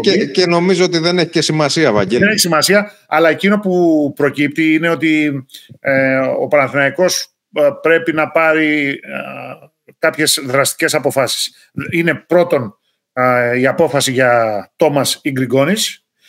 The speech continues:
Speaker 1: Έχει και η κάθε περίπτωση τα υπέρ της και τα κατά της,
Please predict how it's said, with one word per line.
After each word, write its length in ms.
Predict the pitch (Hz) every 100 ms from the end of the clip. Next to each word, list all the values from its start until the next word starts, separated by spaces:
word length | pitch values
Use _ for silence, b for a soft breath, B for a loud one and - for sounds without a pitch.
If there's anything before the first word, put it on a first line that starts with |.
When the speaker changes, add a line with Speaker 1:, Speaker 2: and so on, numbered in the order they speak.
| b
Speaker 1:
Έχει 460 | - 156 151 143 127
και 100 | -
η 80 | 165
κάθε 260 | 151 160 143
περίπτωση 540 | 143 147 143 143 123
τα 120 | - 127
υπέρ 260 | 127 147
της 180 | 123 113
και 100 | -
τα 100 | 139
κατά 300 | - 104 127
της, 380 | 165 220 -